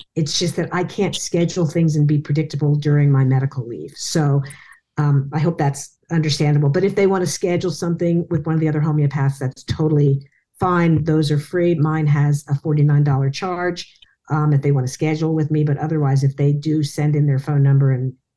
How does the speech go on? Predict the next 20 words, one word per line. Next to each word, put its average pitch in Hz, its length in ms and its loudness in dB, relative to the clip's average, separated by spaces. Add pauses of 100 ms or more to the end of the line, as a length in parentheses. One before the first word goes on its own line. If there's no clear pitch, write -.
(300)
say 165 240 -2
what 143 140 2
it's 135 120 -2
about, 131 320 -2
then 139 140 -2
I - 20 0
might 139 240 2
be - 80 -6
able 131 140 -2
to 139 100 -2
just - 380 -6
jump 135 260 0
on 120 320 0
spontaneously 127 880 0
and, 107 300 -10
and 131 100 0
reach 113 240 -2
out - 300 -6
to 110 140 -2
them. 107 360 -6